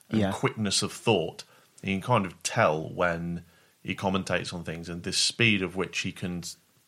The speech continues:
Speaker 1: pick jokes out is, is quite phenomenal.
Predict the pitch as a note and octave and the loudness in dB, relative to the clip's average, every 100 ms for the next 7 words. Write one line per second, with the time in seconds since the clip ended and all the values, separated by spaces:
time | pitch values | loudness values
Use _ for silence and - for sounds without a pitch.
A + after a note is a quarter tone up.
0 | _ _ - - - G#2+ G#2 - - C2 | _ _ -6 -4 2 4 4 2 -4 -4
1 | - - _ _ _ - F2+ E2+ - G2 | -6 -12 _ _ _ -6 -6 -6 -8 -8
2 | F2+ - G#2 E2 - F2+ E2+ F2+ F#2+ | -8 -4 0 0 -2 -4 -4 -4 -6